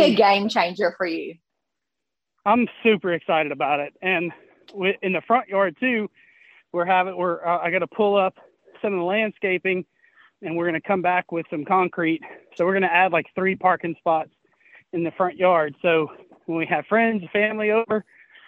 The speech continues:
Speaker 2: right now we gotta play the game of Tetris, backing
Speaker 1: Yeah,
Speaker 2: cars
Speaker 1: y'all don't
Speaker 2: out,
Speaker 1: have
Speaker 2: moving
Speaker 1: great
Speaker 2: around.
Speaker 1: parking, yeah.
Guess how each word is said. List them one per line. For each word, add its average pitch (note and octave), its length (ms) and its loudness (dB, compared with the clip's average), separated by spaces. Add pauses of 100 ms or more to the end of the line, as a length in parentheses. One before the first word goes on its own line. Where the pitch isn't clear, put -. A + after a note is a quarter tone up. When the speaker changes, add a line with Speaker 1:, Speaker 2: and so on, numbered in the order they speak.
(280)
Speaker 2:
right G3 200 2
now G3 240 2
we F#3 60 0
gotta E3+ 160 0
play F#3 220 0
the F3 100 -2
game E3+ 180 -2
of D#3+ 80 -6
Tetris, G3 460 0 (500)
backing F3 480 0
Speaker 1:
Yeah, G3 160 8
Speaker 2:
cars G3+ 100 8
Speaker 1:
y'all G#3 100 6
don't A3+ 100 4
Speaker 2:
out, F#3+ 140 0
Speaker 1:
have F#3+ 120 2
Speaker 2:
moving F3 140 -2
Speaker 1:
great F3 100 2
Speaker 2:
around. G3+ 340 2
Speaker 1:
parking, F3 260 -14
yeah. F3 340 -4